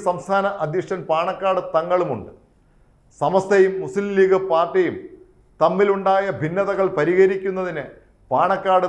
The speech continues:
തങ്ങൾ തന്നെ നേരിട്ട് ശ്രമങ്ങൾ നടത്തിയെങ്കിലും അതൊന്നും വിജയം കണ്ടില്ല എന്ന് വ്യക്തമാക്കുന്നതാണ് പുതിയ സംഭവ വികാസങ്ങൾ. മുസ്ലിം ലീഗിൻ്റെ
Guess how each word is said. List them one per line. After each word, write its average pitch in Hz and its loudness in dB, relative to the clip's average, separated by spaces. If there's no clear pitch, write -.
തങ്ങൾ 180 0
തന്നെ 170 -2
നേരിട്ട് 190 0
ശ്രമങ്ങൾ 175 -2
നടത്തിയെങ്കിലും 165 0
അതൊന്നും 190 0
വിജയം 196 0
കണ്ടില്ല 170 0
എന്ന് 156 -2
വ്യക്തമാക്കുന്നതാണ് 156 -2
പുതിയ 175 2
സംഭവ 143 0
വികാസങ്ങൾ. 117 -4
മുസ്ലിം 233 0
ലീഗിൻ്റെ 226 2